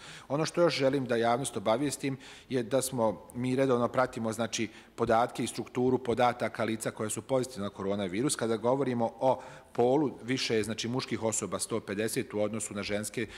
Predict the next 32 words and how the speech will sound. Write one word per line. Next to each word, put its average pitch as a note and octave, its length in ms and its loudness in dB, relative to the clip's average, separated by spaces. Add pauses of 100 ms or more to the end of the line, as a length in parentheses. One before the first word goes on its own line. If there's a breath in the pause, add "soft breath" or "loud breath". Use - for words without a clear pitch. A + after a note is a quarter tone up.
(160 loud breath)
osobe G#2 460 0 (280 loud breath)
sto - 200 0
dvadeset G2+ 500 2
četiri. B2+ 280 0
Međutim, D3 280 -4
kada C3+ 140 0
je B2+ 60 0
struktura C#3 420 0
u, A#2+ 100 0 (320)
po B2 100 -2
godinama A#2 440 2
u G2+ 60 -2
pitanju, D#3 540 0 (400 loud breath)
e, A2 80 -4
tu D3 140 0
nam C3 140 2
prednjači C3+ 500 2
kategorija A#2+ 640 2
lica A#2+ 340 0
od, A2+ 120 2
e, A2 400 -4
trideset A#2+ 360 -2
do B2 120 0
šezdeset A2+ 480 -2 (100)
pet A2 200 0
godina, A#2+ 400 0
znači A#2 240 -2
imamo B2 180 0
sto C#3+ 200 0
osamdeset A2+ 500 0
dva G#2+ 160 2
lica G#2 360 0